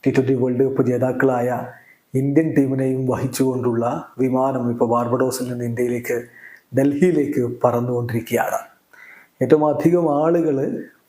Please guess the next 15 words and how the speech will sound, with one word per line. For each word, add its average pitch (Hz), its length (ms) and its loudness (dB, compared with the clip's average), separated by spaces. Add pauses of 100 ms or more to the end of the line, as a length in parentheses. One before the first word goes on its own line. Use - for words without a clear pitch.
(120)
ട്രാക്ക് 165 500 2
ചെയ്ത 147 300 2
വിമാനമായിട്ട് 131 760 0
അതിപ്പോൾ 123 240 0
മാറിക്കൊണ്ടിരിക്കുന്നു 127 880 -4
എന്ന 127 120 -4
റിപ്പോർട്ടുകൾ 127 580 -6
കൂടി 120 320 -8
വരുന്നുണ്ട്. 123 400 -6
അതിൻ്റെ, 127 440 -2 (640)
ആ, 123 60 0 (440)
വിവരങ്ങളൊക്കെ 135 720 0 (160)
നമ്മൾ 127 200 -2
നേരത്തെ 127 640 -2
പുറത്തുവിട്ടിട്ടുണ്ടായിരുന്നു. 123 1120 -4